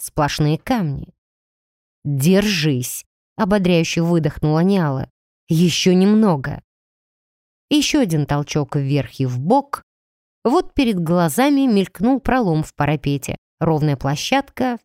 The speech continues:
все не так уж плохо. Я настроилась на приземление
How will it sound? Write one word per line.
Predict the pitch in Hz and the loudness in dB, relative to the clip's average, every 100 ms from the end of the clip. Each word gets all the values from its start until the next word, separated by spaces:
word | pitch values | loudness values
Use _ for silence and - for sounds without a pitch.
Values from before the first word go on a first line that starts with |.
| - | -14
все | - - 151 | -10 -2 0
не | 156 202 | 2 0
так | - 135 - | -2 -4 -4
уж | - - | -10 -2
плохо. | 269 214 - - - _ _ _ _ _ _ _ _ | -2 0 -4 -12 -14 _ _ _ _ _ _ _ _
Я | 220 233 233 | 0 2 4
настроилась | 202 196 - 160 143 143 | 4 2 0 0 0 -2
на | 143 | -4
приземление | 127 139 147 156 220 294 285 269 | -4 -2 0 2 2 4 2 0